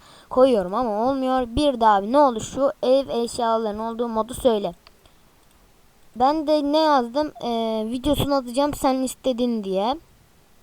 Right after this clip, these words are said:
diye yazdım. Hep bu arada hepsine kalp attım. Ee, işte arkadaşlar. Ee, bir de, bir daha söylüyorum. Ee, kanalımıza aşağıdan like atıp abone olup bildirimleri açmayı unutmayın.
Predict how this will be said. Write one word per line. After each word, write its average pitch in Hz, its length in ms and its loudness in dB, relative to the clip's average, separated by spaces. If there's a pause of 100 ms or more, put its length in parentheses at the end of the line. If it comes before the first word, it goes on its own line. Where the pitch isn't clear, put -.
(300)
diye 196 240 -4
yazdım. 208 540 -4 (400)
Hep 240 260 -4
bu 254 60 4
arada 262 140 -2
hepsine 254 300 -6
kalp 247 360 -4
attım. 294 400 -2 (220)
Ee, 208 360 -4 (1200)
işte - 240 0
arkadaşlar. 240 720 2 (920)
Ee, 214 280 -6 (1300)
bir 269 280 -6
de, 277 240 -4
bir 269 120 -12
daha 269 180 4
söylüyorum. 220 640 -2 (260)
Ee, 277 280 -6
kanalımıza 285 580 -2
aşağıdan 277 460 -2
like 285 320 0
atıp 233 300 -4
abone 285 400 2
olup 247 360 -2
bildirimleri 277 480 0
açmayı 214 340 -4
unutmayın. 269 600 0